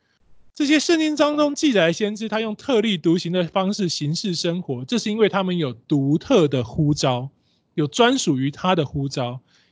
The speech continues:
意思就是那些方言、神迹、预言等等的行为是专属于他，是神要用他做在那个时代、那个光景特别的事情，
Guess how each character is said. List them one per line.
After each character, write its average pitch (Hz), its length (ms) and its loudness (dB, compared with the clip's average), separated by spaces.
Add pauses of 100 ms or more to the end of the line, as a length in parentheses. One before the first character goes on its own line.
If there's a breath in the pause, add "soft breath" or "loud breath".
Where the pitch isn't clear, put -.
意 311 140 8
思 285 180 4
就 240 140 4
是 240 140 0
那 247 100 0
些 233 180 0
方 247 360 2
言、 180 200 4
神 180 220 0
迹、 208 240 -2
预 226 140 2
言 165 260 2
等 170 200 0
等 185 120 -2
的 147 80 2
行 143 300 -4
为 131 200 -4
是 170 140 -6
专 220 320 0
属 139 220 -4
于 131 120 -4
他， 170 360 -4
是 196 80 -4
神 156 320 -4
要 202 120 2
用 190 300 0
他 185 240 0
做 180 240 0
在 165 160 0
那 196 160 -2
个 160 100 2
时 143 200 -4
代、 170 180 0
那 190 140 -2
个 156 120 2
光 196 320 2
景 143 200 -6
特 175 320 2
别 135 180 -2
的 156 100 0
事 185 220 0
情， 117 260 -8